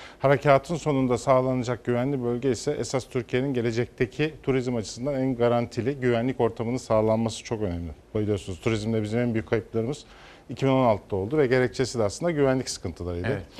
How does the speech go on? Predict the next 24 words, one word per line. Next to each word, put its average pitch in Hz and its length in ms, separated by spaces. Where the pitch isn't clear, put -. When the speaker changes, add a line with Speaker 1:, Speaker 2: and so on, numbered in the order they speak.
Speaker 1:
Aslında 147 280
bu 143 80
güvenlik 156 380
sıkıntılara 135 600
kalıcı 151 360
bir 147 40
çözüm 151 360
getirmesi 139 500
açısından 135 540
da 175 80
faydalı. 151 540
Bu - 40
yaşanması 156 500
gereken 151 400
bir 123 60
süreç. - 440
İnşallah 151 440
en 156 100
az 143 180
kayıpla, 143 440
en 143 60
az 135 160
zayiatla 139 440
Türkiye 127 500